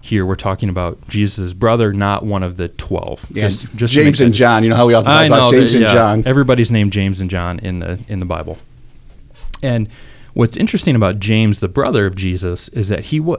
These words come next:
Speaker 1: actually wasn't saved until after the resurrection.
Speaker 2: Yeah.
Speaker 1: And First Corinthians fifteen actually tells us that Jesus appeared to James after he rose from the dead.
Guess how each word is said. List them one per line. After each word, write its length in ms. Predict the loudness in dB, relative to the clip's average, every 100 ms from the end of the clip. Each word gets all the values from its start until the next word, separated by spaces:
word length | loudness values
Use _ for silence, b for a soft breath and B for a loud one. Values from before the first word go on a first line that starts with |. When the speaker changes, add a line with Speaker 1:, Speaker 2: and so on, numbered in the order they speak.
| -2
Speaker 1:
actually 300 | -2 -2 -2
wasn't 340 | -2 -4 -8
saved 680 | -6 -4 -2 -2 -2 -4 -10 b b b -4
until 420 | -4 -2 -2 -2
after 680 | -4 -8 -8 -8 -6 -6 -8 -12 -12
the 60 | -6
resurrection. 680 | -4 -4 -6 -6 -10 -14 -12
Speaker 2:
Yeah. 200 | -12 -14 b b b -6
Speaker 1:
And 260 | -4 -4
First 280 | -2 -2 0
Corinthians 380 | -2 0 -4 -2
fifteen 640 | -6 -6 -4 -2 -2 -4 b b b b b -20 -6
actually 260 | -6 -4 -6
tells 360 | -6 -4 -2
us 180 | -2 -4
that 200 | -4 -6 -2
Jesus 440 | 0 0 0 -4
appeared 580 | -8 -8 -6 -4 -4 -8 -16 -8
to 80 |
James 600 | -6 -6 -6 -6 -8 -10 -14 _ -20 -10
after 280 | -6 -4 -2
he 80 | -2
rose 220 | -2 -4
from 140 | -8 -10
the 60 |
dead. 240 | -12 -14